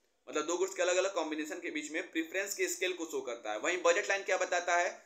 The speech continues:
अलग-अलग कॉम्बिनेशन जो कि वो अफोर्ड कर सकता है, पसंद, indifference curve, afford, budget line। तो अफोर्ड कर सकता है, अपने money income से खरीद सकता है,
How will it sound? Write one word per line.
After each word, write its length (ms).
अलग-अलग 560
कॉम्बिनेशन 520
जो 200
कि 120
वो 120
अफोर्ड 520
कर 120
सकता 380
है, 300
पसंद, 420
indifference 440
curve, 180
afford, 380
budget 260
line। 200
तो 60
अफोर्ड 400
कर 100
सकता 320
है, 380
अपने 240
money 220
income 280
से 140
खरीद 260
सकता 320
है, 360